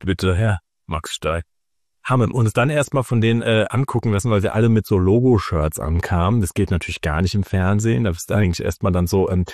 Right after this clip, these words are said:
"Äh, äh, äh, das wollt ihr aber nicht anlassen, oder?" Und wir hatten eh schon diskutiert, ob wir das machen oder nicht, aber wir wollten es auch als Erfahrung machen und so.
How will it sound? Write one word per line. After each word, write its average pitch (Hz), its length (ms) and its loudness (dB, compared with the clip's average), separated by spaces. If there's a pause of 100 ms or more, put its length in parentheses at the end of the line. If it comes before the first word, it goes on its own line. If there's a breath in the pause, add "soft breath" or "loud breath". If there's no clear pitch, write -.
(320 loud breath)
"Äh, 123 100 0
äh, 104 400 0
äh, - 220 -2
das - 200 2
wollt 165 160 4
ihr 175 120 4
aber 127 120 4
nicht 147 220 2
anlassen, 85 460 0
oder?" 135 300 2 (840)
Und 101 160 2
wir 98 80 4
hatten 117 160 0
eh 143 160 0
schon 139 180 2
diskutiert, 104 480 -2
ob 98 120 -2
wir 104 60 -2
das 87 140 -4
machen 110 280 2
oder 92 180 2
nicht, 117 260 2
aber 101 120 2
wir 90 120 0
wollten 117 240 2
es 107 120 0
auch 92 140 0
als 92 160 0
Erfahrung 110 460 0
machen 120 260 2
und 104 120 0
so. 123 220 0